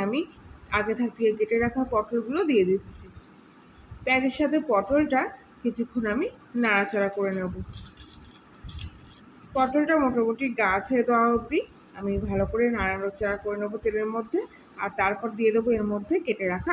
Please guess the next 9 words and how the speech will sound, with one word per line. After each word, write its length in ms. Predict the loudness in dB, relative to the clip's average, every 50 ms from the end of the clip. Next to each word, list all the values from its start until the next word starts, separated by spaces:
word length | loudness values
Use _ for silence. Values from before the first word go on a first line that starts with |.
| 2 2 2
আলুর 200 | 2 2 0 -2
টুকরোগুলো। 500 | -4 -6 -4 -4 -4 -4 -4 -6 -6 -6 -8 -8 -8 -8 -10 -10 -12 -14 -14 -14 -14 -16 -18 -8 0
পটল, 360 | 2 4 4 4 4 4 4 4 4
আলু 140 | 4 4 2 2 0 0
সব 140 | 0 -2 -2 -2
কিছু 200 | -4 -4 -2 0 0 0
একসঙ্গে 400 | -2 -4 -8 -6 -2 0 0 0 2
দিয়ে 120 | 2 0 0 0
কিন্তু 260 | -4 -10 -4 0 2